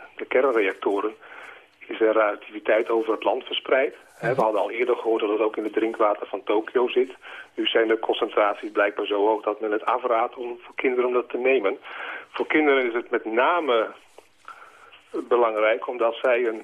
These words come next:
schildklier hebben die in ontwikkeling is. En dat jodium is een stofje dat nodig is voor de werking van de schildklier.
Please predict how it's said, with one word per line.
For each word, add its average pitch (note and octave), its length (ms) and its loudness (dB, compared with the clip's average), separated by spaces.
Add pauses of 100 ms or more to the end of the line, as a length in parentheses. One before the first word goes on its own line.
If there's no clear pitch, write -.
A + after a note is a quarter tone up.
schildklier D3 680 -2
hebben C3 300 0
die B2+ 260 -10 (360)
in C#3 140 2
ontwikkeling B2 520 2
is. F#2 160 0
En G2 100 -6
dat G2 160 -2
jodium C3 420 2
is B2+ 140 0
een - 80 -6
stofje B2 400 0
dat A2 180 2 (320)
nodig C3 440 0
is A#2 200 -2
voor - 100 -6
de G#2 60 2
werking A#2+ 380 0
van C#3 180 -2
de C3+ 80 -4
schildklier. C3 680 -2